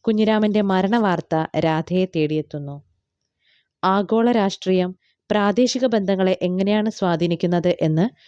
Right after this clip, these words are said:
നോവൽ കാണിച്ചു തരുന്നു. നോവലിൻ്റെ അവസാന ഭാഗത്ത് വിശ്വവും രാധയും തമ്മിൽ ഒന്നാകുന്നു.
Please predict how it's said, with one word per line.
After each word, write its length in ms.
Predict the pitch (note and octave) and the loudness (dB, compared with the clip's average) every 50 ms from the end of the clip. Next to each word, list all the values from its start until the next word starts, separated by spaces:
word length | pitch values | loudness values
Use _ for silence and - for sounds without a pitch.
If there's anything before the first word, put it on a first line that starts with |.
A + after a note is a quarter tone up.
| _ _ - | _ _ -4
നോവൽ 320 | F3+ F#3 F#3 F3+ E3+ F#3 G3+ F#3 | 0 0 2 2 2 0 0 -2
കാണിച്ചു 400 | - F#3 E3+ D#3+ E3 - - E3 | -2 -2 -2 -2 -2 -4 -4 -2
തരുന്നു. 380 | F3 D#3+ D3+ D3 C#3+ D3 C#3+ D3 - _ _ _ _ _ _ _ _ _ _ _ _ _ _ _ _ _ _ _ _ _ _ _ _ _ _ _ _ _ _ - | 0 0 0 -2 -4 -6 -8 -8 -10 _ _ _ _ _ _ _ _ _ _ _ _ _ _ _ _ _ _ _ _ _ _ _ _ _ _ _ _ _ _ -8
നോവലിൻ്റെ 580 | F#3+ F#3 G3 G3 F#3+ F#3 G3 G3 G3+ G3 G3+ F#3+ - | -4 -2 0 2 2 2 2 2 0 0 0 0 0
അവസാന 480 | F3+ F3 E3+ F#3+ - - F#3+ F#3+ G3 G3 | 0 0 -2 -2 -2 0 0 2 2 2
ഭാഗത്ത് 540 | E3+ - D#3+ E3 D#3 - D#3 - - - G#3 A#3 - _ _ _ _ _ _ _ _ _ - | 0 0 -2 -2 -2 -2 -4 -4 -2 -2 -2 -2 -4 _ _ _ _ _ _ _ _ _ -4
വിശ്വവും 520 | F3 F#3+ G3+ - - - A3+ A3+ A#3+ A#3+ A#3 G#3 | -2 0 0 0 -2 0 0 2 2 2 0 0
രാധയും 500 | F#3 F3+ E3+ E3+ E3+ - G3 G#3 G#3+ G#3+ | 0 0 0 0 -2 -2 -4 -4 -4 -4
തമ്മിൽ 380 | - F3 E3 D#3 D#3 D#3+ F#3+ A3+ - _ _ _ _ - | -4 -4 -4 -2 -4 -4 -6 -8 -10 _ _ _ _ -4
ഒന്നാകുന്നു. 680 | D#3 E3+ E3+ E3 E3 D#3+ D#3 D3+ - D#3 D3+ D3 D3 D3+ | -4 -2 -2 0 -2 -2 -2 -2 -4 -6 -6 -6 -8 -10